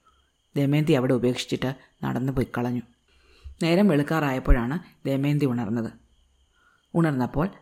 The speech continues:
ഭർത്താവിനെ കാണുന്നില്ല. തന്നെ ഉപേക്ഷിച്ചു പോയി എന്ന് തന്നെ ദമയന്തിക്ക് മനസ്സിലായി. ദമയന്തി അവിടെ ഇരുന്ന് കരയാൻ തുടങ്ങി.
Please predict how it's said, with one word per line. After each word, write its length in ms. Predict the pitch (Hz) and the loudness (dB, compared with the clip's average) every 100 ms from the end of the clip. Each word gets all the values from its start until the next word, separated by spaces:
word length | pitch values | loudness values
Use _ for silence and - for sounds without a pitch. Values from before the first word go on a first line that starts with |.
| - | -10
ഭർത്താവിനെ 500 | - 131 147 127 123 | -6 -4 -2 -2 -2
കാണുന്നില്ല. 540 | 127 120 123 127 107 110 - _ _ _ _ _ _ _ _ _ _ _ _ | -2 -2 -2 -2 -2 -6 -14 _ _ _ _ _ _ _ _ _ _ _ _
തന്നെ 160 | - 202 | 4 6
ഉപേക്ഷിച്ചു 400 | 180 170 170 208 | 6 6 4 4
പോയി 240 | 175 147 | 2 2
എന്ന് 180 | 147 135 | 2 0
തന്നെ 240 | 131 117 180 - _ | 0 -2 -4 -8 _
ദമയന്തിക്ക് 460 | 135 135 135 135 143 | -2 0 0 0 -2
മനസ്സിലായി. 500 | 127 120 - 90 - _ _ _ _ _ _ _ _ - | -2 -4 -6 -8 -12 _ _ _ _ _ _ _ _ -2
ദമയന്തി 440 | 147 143 160 139 143 - | 0 2 2 0 -4 -10
അവിടെ 240 | _ 127 135 | _ -6 -2
ഇരുന്ന് 160 | 139 | -2
കരയാൻ 380 | 143 131 123 139 | -2 -2 -2 -4
തുടങ്ങി. 320 | 131 110 120 | -4 -4 -6